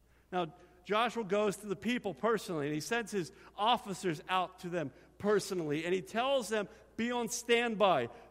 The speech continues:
Get your camps ready." He makes sure that they are ready to leap the minute they see the presence of God.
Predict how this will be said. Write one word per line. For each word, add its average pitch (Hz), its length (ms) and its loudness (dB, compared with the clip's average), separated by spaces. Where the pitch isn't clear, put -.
Get 202 140 4
your 226 160 -4
camps 247 460 -2
ready." 214 360 2
He 156 120 0
makes 214 320 0
sure 247 240 -2
that 175 120 -4
they 208 140 0
are 214 100 0
ready 208 460 0
to 208 180 -8
leap 190 440 -2
the 180 80 -2
minute 240 400 0
they 190 100 2
see 190 200 -4
the 185 100 -2
presence 160 400 -4
of 135 100 -14
God. 120 340 -4